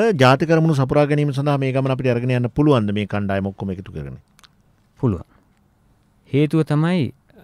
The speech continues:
Speaker 2: අ, අපි දැන් මේ ඇ-,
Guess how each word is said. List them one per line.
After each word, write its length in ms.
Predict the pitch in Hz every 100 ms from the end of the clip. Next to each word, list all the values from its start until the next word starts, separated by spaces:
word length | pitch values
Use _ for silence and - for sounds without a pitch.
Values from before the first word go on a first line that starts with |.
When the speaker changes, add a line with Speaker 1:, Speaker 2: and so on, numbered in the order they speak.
| -
Speaker 2:
අ, 320 | 113 90 87 107 - -
අපි 280 | - - 151 156
දැන් 200 | 127 139 143 - - -
මේ 420 | 120 110 127 127 - 101 -
ඇ-, 120 | 110